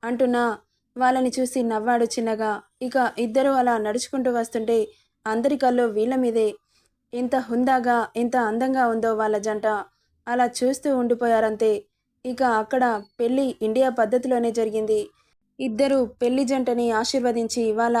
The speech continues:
ఆతిథ్యం స్వీకరించి కాసేపు బోర్డు మెంబర్స్తో మాట్లాడి లంచ్ టైంకి లంచ్ పూర్తి చేసుకొని అక్కడి నుండి బయలుదేరారు. ఇక ఇంత దూరం వచ్చి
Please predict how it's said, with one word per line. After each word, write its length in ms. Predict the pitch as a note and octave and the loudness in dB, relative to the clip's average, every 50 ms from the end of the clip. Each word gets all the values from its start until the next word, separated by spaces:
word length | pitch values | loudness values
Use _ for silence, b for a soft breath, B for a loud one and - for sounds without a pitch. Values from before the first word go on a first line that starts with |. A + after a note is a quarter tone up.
| - - - | -2 -2 -2
ఆతిథ్యం 440 | A3+ A#3 A#3 C4+ B3 G#3+ B3+ B3 A#3+ | -2 0 0 -2 -2 0 0 -2 -2
స్వీకరించి 600 | A#3+ - B3 B3 B3 C4+ C4 B3+ A#3+ A3 - A#3+ A3+ | -4 -4 -4 -4 0 0 0 0 0 -2 -4 -4 -4
కాసేపు 460 | A3 - A#3 A#3 A#3 - B3 A#3+ B3+ A#3+ A3+ | -2 -2 -4 -2 0 -2 -2 2 2 2 2
బోర్డు 300 | G3 A3 A#3+ C4 B3+ B3 | 2 2 2 2 2 2
మెంబర్స్తో 480 | B3+ B3 A#3+ A#3 A3+ A#3+ A#3+ - B3 A#3 | -2 -2 0 0 -2 -2 -2 -4 -4 -4
మాట్లాడి 520 | G#3+ G#3+ G#3 G#3 G#3+ A#3+ A3+ A3 G#3+ B3 C#4+ F4 b b b b b b b b - | -2 -2 -4 -4 -4 -2 -2 0 0 -2 -2 -4 b b b b b b b b -8
లంచ్ 280 | A#3+ B3 B3 B3+ - D4+ | -4 -4 -2 -2 -2 -2
టైంకి 320 | B3+ C4+ B3 A#3+ A3+ A#3+ A#3+ | 0 0 0 0 0 0 0
లంచ్ 300 | A#3 A3 A3 A3+ A#3+ - | 0 0 0 -2 -4 -6
పూర్తి 340 | - - B3+ B3+ B3 B3 B3+ | -4 0 0 0 2 0 -2
చేసుకొని 480 | A#3+ B3 A#3+ A3+ - - A#3+ A3+ A3+ A3+ G#3+ | -2 0 -2 -2 -2 -4 -4 -2 -2 -2 -2
అక్కడి 280 | G#3+ G#3 G#3 C#4 B3+ | -4 -4 -2 -2 -2
నుండి 220 | B3+ B3 A#3 A3+ A3+ | 0 0 2 2 2
బయలుదేరారు. 680 | G#3+ A3 A3 A3+ A3+ A3+ A3+ G#3+ G#3+ G#3 G#3 G#3 G#3 G#3 - _ _ _ _ _ _ _ _ _ _ | 2 2 0 0 0 0 0 -2 -2 -2 -2 -4 -6 -8 -10 _ _ _ _ _ _ _ _ _ _
ఇక 160 | B3 A#3 - C4 B3 A#3 G#3+ - _ | -10 -4 0 0 0 0 -2 -4 _
ఇంత 200 | A#3 A#3+ A3+ B3 A#3 | -4 -2 0 0 -2
దూరం 320 | G#3 A#3 B3 C4 C#4 C4+ C4 | 0 2 2 2 2 0 -2
వచ్చి 280 | B3+ A3 - - B3+ | -2 -4 -2 -2 -2